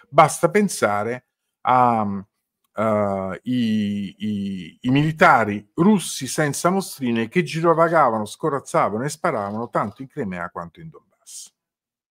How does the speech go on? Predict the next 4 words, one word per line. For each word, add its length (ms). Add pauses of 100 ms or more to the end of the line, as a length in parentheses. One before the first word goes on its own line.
(1000)
Allora, 200
Travaglio, 760 (260)
ripeto, 640
racconta 840